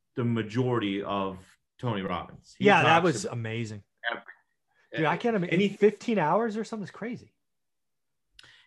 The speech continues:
Speaker 1: And he's sixty-two or sixty-one.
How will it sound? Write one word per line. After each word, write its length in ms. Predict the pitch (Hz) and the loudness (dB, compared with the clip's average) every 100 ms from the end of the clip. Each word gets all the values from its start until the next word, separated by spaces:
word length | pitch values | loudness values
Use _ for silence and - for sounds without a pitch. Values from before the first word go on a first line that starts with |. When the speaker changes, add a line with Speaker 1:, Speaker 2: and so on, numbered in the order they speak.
| - | -4
Speaker 1:
And 100 | 143 | 0
he's 260 | 151 - - | 0 0 -4
sixty-two 920 | 160 - 170 156 156 156 170 190 202 | -6 -4 -2 0 0 -4 -4 -2 -2
or 80 | |
sixty-one. 680 | 180 180 - 170 147 185 226 | -4 -6 -8 -6 -2 -2 -4